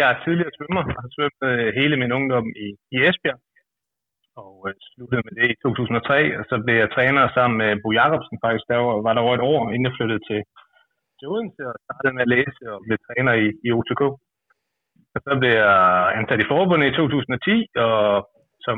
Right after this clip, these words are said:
ungdoms- og juniorlandstræner har så siden to tusind og tretten, da Kryger stoppede som landstræner, og været, været landstræner. Og det var i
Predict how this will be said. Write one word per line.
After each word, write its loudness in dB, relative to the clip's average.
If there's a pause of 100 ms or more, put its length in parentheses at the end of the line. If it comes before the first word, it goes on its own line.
(160)
ungdoms- -2
og 0
juniorlandstræner 0
har -4
så -8
siden -8
to -2 (120)
tusind -8
og -10
tretten, 0 (800)
da -16
Kryger -2
stoppede -6
som -4
landstræner, -2
og 2
været, 0 (260)
været 2
landstræner. -4 (720)
Og 0
det 0
var 2 (240)
i -10